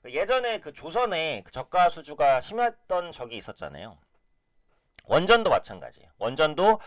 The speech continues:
저가 수주 경쟁이 있었던 적이 있었고 원전 이외의 건설 부분도 마찬가지기는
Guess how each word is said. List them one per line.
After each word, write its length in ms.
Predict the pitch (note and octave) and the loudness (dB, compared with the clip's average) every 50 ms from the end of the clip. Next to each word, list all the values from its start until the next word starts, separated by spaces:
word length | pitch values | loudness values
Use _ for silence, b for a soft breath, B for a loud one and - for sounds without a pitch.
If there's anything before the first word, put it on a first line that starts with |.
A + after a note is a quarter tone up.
| B B B | B B B
저가 300 | B - C#3+ - - G#3+ | B -4 -2 2 4 2
수주 280 | G#3 - G3 E3+ F#3 E3+ | 2 2 -2 -10 -12 -12
경쟁이 420 | - B2 A#2+ A#2+ C3 C3 B2 G#2 | -12 -12 -14 -12 -12 -12 -12 -12
있었던 440 | F#2+ - D#3 D3 - - D3+ D3 C#3+ | -8 -4 -4 -4 -2 0 0 0 0
적이 260 | - - A2+ G2+ G2+ | -2 -10 -12 -14 -14
있었고 480 | D2+ - - - _ - C#2+ C#2+ - - | -14 -14 -16 -18 _ -18 -20 -20 -14 -8
원전 520 | - A#2 C#3 D#3+ F#3 F3 G#3+ G#3 G3+ F#3+ - | -4 -4 -4 -4 -2 2 4 4 4 2 -2
이외의 560 | B2 A#2+ C3 C#3+ D3 C#3+ C#3 D#3 F#3 G3 - | -12 -10 -6 -2 0 0 2 2 2 0 0
건설 460 | - - A#2 B2+ C#3 E3 E3 E3 D#3 | -4 -8 -8 -6 -2 0 0 0 -2
부분도 340 | D3 D3 B2+ C3 C3+ - C3+ | -4 -10 -12 -10 -8 -8 -8
마찬가지기는 920 | - D2+ - - - F3 F3 E3 E3 D3 C3+ C3 - B2+ B2 A#2+ A#2 A2 | -8 -8 -10 -6 -6 -4 -2 0 0 0 -2 -4 -14 -10 -8 -8 -8 -8